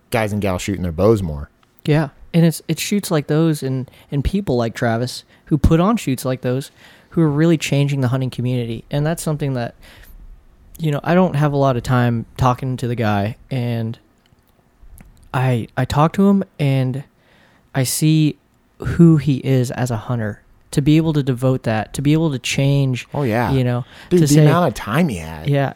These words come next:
Speaker 2: to say, "Hey, I know how three D hunt, or I know how three D shoots work. I know how, you know, these normal competition goes, these normal competitions go, but let's put it on its head."
Speaker 1: Right. Well, and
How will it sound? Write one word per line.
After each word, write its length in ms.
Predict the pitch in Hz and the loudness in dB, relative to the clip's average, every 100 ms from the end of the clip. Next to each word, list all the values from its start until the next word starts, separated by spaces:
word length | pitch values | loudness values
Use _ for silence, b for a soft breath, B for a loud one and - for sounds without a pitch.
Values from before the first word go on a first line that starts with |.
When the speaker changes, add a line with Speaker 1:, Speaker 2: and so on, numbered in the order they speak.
| - | -2
Speaker 2:
to 100 | 160 147 | 0 2
say, 240 | 180 156 | 4 6
"Hey, 320 | 143 160 117 - - | 6 4 2 -2 0
I 180 | 139 165 | 2 4
know 380 | 156 156 165 | 4 6 6
how 180 | 151 139 | 4 2
three 240 | 127 131 131 | 0 0 2
D 80 | |
hunt, 220 | 123 127 - | 2 0 2
or 220 | 135 127 | 0 2
I 80 | 143 | 2
know 160 | 156 160 | 2 2
how 160 | 147 | 0
three 240 | 131 135 131 | 0 0 2
D 140 | 131 | 2
shoots 280 | - 127 - | 0 -4 -2
work. 240 | 123 120 | -2 -2
I 120 | 117 | -2
know 160 | 143 151 | 0 0
how, 340 | 151 139 131 - | 2 0 -2 -2
you 160 | 135 120 | -4 -2
know, 240 | 120 123 B B B | -4 -6 B B B
these 200 | 139 135 | 0 2
normal 280 | 143 139 135 | 2 2 0
competition 600 | 143 127 - 123 - 127 | -2 -2 -2 -4 -2 -2
goes, 440 | 123 120 123 - _ b _ 139 | 0 0 -2 -8 _ b _ -2
these 180 | 127 | 0
normal 240 | 135 135 131 | 2 2 0
competitions 680 | - 135 123 - 127 127 117 | 0 0 0 -2 -2 -4 0
go, 400 | 147 147 123 123 b b - | 4 4 2 -2 b b -4
but 80 | 131 | 0
let's 220 | 135 - | 0 -2
put 200 | - 139 | 0 2
it 80 | 131 | 2
on 160 | 123 | 0
its 120 | 117 - | -2 -2
head." 300 | 107 92 - | -2 -2 -6
Speaker 1:
Right. 340 | 98 98 95 - | -4 -4 -2 6
Well, 220 | 156 156 | 8 8
and 540 | 156 143 139 120 120 | 6 0 -2 -10 -12